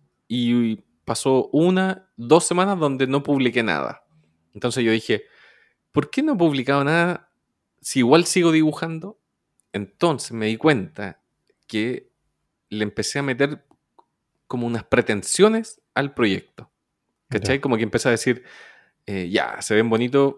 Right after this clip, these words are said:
Speaker 1: si subo de a tres dibujos. Porque en el feed de Instagram se ven bonitos los tres
Speaker 2: Ujú.
Speaker 1: dibujos.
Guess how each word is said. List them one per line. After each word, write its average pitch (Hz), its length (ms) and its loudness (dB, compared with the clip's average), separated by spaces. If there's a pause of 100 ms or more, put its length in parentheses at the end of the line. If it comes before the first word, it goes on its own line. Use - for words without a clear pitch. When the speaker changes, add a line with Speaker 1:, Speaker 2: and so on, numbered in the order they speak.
Speaker 1:
si - 160 -8
subo 123 240 2
de 113 100 4
a 104 80 0
tres 180 240 4
dibujos. - 580 -4 (600)
Porque - 240 -4
en 110 60 0
el 98 100 -2
feed - 400 0
de 123 180 0
Instagram 151 520 -2
se - 140 -6
ven 127 120 -4
bonitos 123 300 -2
los 120 100 -4
tres 123 140 -2
Speaker 2:
Ujú. 117 60 -4
Speaker 1:
dibujos. 147 640 2